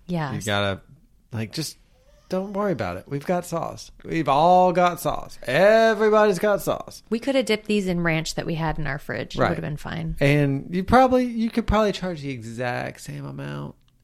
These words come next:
Speaker 2: and people are gonna buy 'em without the sauce. So
Speaker 1: Don't
Speaker 2: just save yourself the money.
Speaker 1: That was another thing I did wanna mention. On the website, they say that they're democratizing food, but this box was, like,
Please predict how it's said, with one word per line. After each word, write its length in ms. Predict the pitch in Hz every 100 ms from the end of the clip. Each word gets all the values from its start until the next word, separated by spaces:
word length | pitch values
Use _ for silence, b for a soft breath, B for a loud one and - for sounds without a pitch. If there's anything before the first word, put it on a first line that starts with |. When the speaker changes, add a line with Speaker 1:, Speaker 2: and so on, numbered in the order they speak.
| -
Speaker 2:
and 180 | 139 143
people 280 | 165 160
are 40 | 156
gonna 160 | 156
buy 280 | 151 147 151
'em 100 | 151
without 300 | 143 143 147
the 80 | 151
sauce. 580 | - 151 156 165 - - - B B
So 160 | - 185
Speaker 1:
Don't 60 |
Speaker 2:
just 180 | 190 175
save 240 | - 208
yourself 320 | 208 185 214 -
the 80 |
money. 460 | 208 214 226 196 151 _ b b
Speaker 1:
That 160 | - 233
was 120 | 294
another 360 | 277 196 196 196
thing 180 | 196
I 80 | 185
did 200 | 165 165
wanna 200 | 160 160
mention. 580 | 156 160 180 202 208 220
On 160 | 185 180
the 80 | 175
website, 500 | 165 175 - 190 190
they 140 | 175
say 180 | 175 170
that 220 | 160 147
they're 120 | 156
democratizing 920 | 156 156 147 143 165 156 160 147 151 151
food, 420 | - 160 175 190 _ -
but 160 | 240 240
this 180 | 311
box 480 | - 202 208 262 -
was, 180 | 190 185
like, 220 | 160 151